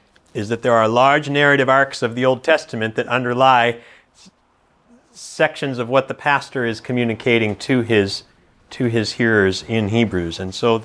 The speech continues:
this morning, we're going to go on a bit of a journey through some of those Old Testament texts.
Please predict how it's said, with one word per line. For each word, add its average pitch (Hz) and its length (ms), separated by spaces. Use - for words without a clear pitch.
this - 200
morning, 117 480
we're 113 80
going 139 180
to 131 80
go 127 200
on 117 120
a 117 80
bit 120 140
of 113 80
a 113 40
journey 113 380
through 123 380
some 101 260
of 92 140
those 95 240
Old 104 200
Testament 101 540
texts. - 480